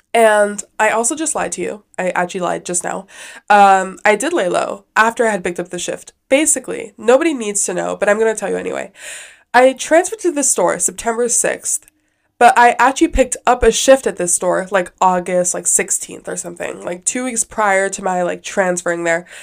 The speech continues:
And literally, I spiraled about this for weeks. I had been gabbing with one of the staff because we actually just really get along, and he's one of my besties now.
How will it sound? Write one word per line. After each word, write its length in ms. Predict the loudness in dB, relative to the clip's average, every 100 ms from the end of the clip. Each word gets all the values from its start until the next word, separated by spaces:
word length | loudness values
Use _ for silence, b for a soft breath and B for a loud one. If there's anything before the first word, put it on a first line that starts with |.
| B B 4
And 320 | 4 4 -2
literally, 580 | 0 0 -2 -2 -4 -6 _ _ _ _
I 140 | 0
spiraled 480 | 0 0 0 -2 -2
about 180 | -2 -4
this 140 | -4
for 160 | -6 -8
weeks. 400 | -6 -6 -4 -8 B B B 2
I 520 | 4 6 4 0 -6 _ _ _ -12
had 240 | 0 2
been 260 | 4 2 -2
gabbing 360 | 0 2 2 0
with 140 | -4
one 100 | -4
of 60 | -4
the 60 | -2
staff 200 | -4 -2
because 180 | -2
we 100 | 4
actually 240 | 4 4 -4
just 240 | -10 -8
really 200 | -6 -4
get 120 | -4
along, 260 | -2 -4 -4
and 200 | -8 -14
he's 160 | -14 -8
one 60 |
of 60 | -6
my 140 | -6
besties 280 | -10 -10 -8
now. 200 | -8 -10